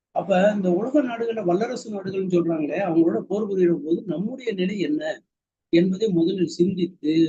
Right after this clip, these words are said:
மற்றவரோடு ஆலோசித்து, ஏற்கனவே நடந்த சிக்கல்கள் எல்லாம் என்ன, அதுல யாரு தெளிவா வெற்றி பெற்றது,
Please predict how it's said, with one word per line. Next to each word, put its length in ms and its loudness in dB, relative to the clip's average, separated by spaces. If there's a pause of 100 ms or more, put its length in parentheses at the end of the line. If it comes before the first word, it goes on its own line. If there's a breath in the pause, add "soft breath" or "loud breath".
(500)
மற்றவரோடு 600 0 (240)
ஆலோசித்து, 760 -4 (560)
ஏற்கனவே 540 0
நடந்த 380 -2
சிக்கல்கள் 520 -4
எல்லாம் 260 2
என்ன, 500 -4
அதுல 240 -2
யாரு 340 -4
தெளிவா 500 -2
வெற்றி 220 -14
பெற்றது, 500 -6